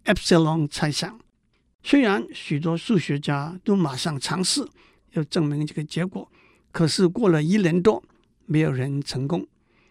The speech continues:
其中有一位是U C Berkeley 的数学教授 Ken Ribet，瑞贝，他有一个他认为似乎是可行的想法，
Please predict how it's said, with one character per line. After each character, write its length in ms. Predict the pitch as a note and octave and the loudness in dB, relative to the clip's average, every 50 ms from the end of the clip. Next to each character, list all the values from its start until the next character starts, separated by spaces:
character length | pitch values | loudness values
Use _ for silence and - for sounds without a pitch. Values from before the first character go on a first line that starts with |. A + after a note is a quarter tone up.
| _ _ _ _ _ | _ _ _ _ _
其 220 | - - - F#3 | -8 -2 -2 -2
中 200 | A#3 C4 B3+ C4+ | 0 0 -2 0
有 140 | B3 E3 C3 | -2 -2 -6
一 160 | B2+ D3 E3+ | -6 -4 -4
位 280 | F#3+ C4 C#4 - D4 A#3+ _ _ | -4 -4 -8 -12 -14 -16 _ _
是 340 | - - - F3 D3 C#3+ D3 | -18 -14 -10 -10 -8 -8 -6
U 240 | D3+ F3 F#3+ F#3+ | -4 -4 -4 -4
C 320 | F3+ - - F3 D#3+ D#3+ E3+ - - | -4 -4 -2 -2 -2 -2 -4 -6 -4
Berkeley 380 | - G3+ G3+ - - D#3+ D3+ | -4 -4 -4 -4 -8 -8 -8
的 240 | C#3+ - D#3+ D3+ C#3+ | -8 -12 -12 -12 -12
数 180 | B2+ - - D3 | -10 -8 -6 -6
学 300 | C3 - - C#3 C#3+ D#3+ | -6 -8 -10 -10 -10 -8
教 200 | D#3 E3 D#3 C3+ | -8 -8 -10 -8
授 340 | B2 - F3+ E3 F3+ E3+ _ _ _ _ _ _ _ _ - | -8 -8 -8 -8 -8 -10 _ _ _ _ _ _ _ _ -10
Ken 500 | - - F3 F3 F#3 F3+ F#3 F#3+ A3+ D4+ - _ | -2 0 2 2 2 2 0 -2 -6 -8 -8 _
Ribet， 320 | - G3+ G#3+ F3 F3+ - - _ _ _ _ _ _ _ _ | 4 4 4 4 2 -4 -8 _ _ _ _ _ _ _ _
瑞 240 | - A#3+ A3 G#3 F3 | 2 4 6 6 6
贝， 300 | D3+ - - G#3+ E3+ - _ _ _ _ _ _ _ _ _ _ _ _ - | 4 4 4 4 2 0 _ _ _ _ _ _ _ _ _ _ _ _ 0
他 120 | - C#4+ D#4 | 4 6 8
有 180 | C4 F#3+ D#3+ F3 | 8 8 6 4
一 100 | G3 A3 | 2 2
个 220 | A#3+ G#3+ F3 D3+ | 4 4 4 4
他 160 | D3+ F3+ G3 | 4 2 4
认 180 | G3 F3+ E3 E3 | 6 6 6 6
为 220 | F3 D3 D#3 E3 | 4 0 0 0
似 180 | D#3+ - - F#3+ | 0 2 2 2
乎 160 | D3 D#3 D#3 | 4 4 0
是 160 | C#3+ - - | -2 -2 -4
可 220 | D3+ - D3+ D3 B2+ | -6 -4 -4 -6 -6
行 220 | - D3+ D#3 D#3+ | -4 -4 -4 -2
的 100 | D#3+ E3+ | -2 -2
想 240 | - - D#3+ G3 F#3+ | -4 -4 -2 -2 -2
法， 300 | F3+ D#3 - - - | -2 -4 -6 -6 -12